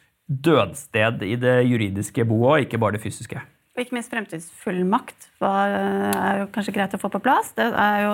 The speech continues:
Speaker 2: et ord som kanskje høres litt kjedelig ut, men det er som vi snakker mye om. Det
Speaker 1: Mm.
Speaker 2: er faktisk ganske viktig.
Speaker 1: Ja, det er jo når du, når du mister, eh, du mi-, du er liksom, du er ikke død, men, men det kan jo skje at man blir litt
Speaker 2: Mm.
Speaker 1: indisponert, og denne demensen og, og som,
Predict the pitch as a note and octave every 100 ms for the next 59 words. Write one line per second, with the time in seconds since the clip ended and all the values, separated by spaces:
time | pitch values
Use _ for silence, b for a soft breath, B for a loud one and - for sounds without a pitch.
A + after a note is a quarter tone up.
0 | G#3+ G#3+ F3 E3+ G#3 G3+ F#3 F#3 D#3+ E3
1 | - C#3+ - - D3 F3 D#3+ F3+ F3 D#3+
2 | F3 E3 E3+ - F3+ B B B B B
3 | B - A3 G3+ G#3+ G3+ F#3 G#3+ G3+ G3+
4 | - A3+ B B - B2 C#3+ C3 A#2+ A#2+
5 | A#2+ A#2+ B2 A#2+ C3 D3 C#3 C#3+ C#3+ C#3+
6 | - A#2 B2 C3 C3 B2 A#2+ B2+ A#2+ A#2+
7 | A#2 - E2+ - - - - C#3 C3 -
8 | A2+ C3 C3 C3 C3 G#2+ - B2+ B2+ E3
9 | C#3+ F3 F#4+ - - C#3+ D3+ - - B2+
10 | C3+ C3+ B2+ C3+ - A2+ A2+ B2+ A2+ A2+
11 | A2 B2+ G#2+ F#2+ A#2+ D3+ - E3+ C#3 B2+
12 | A#2 A#2 A#2 G#2 - - A#2+ A#2 A2+ A#2+
13 | A#2+ A#2+ -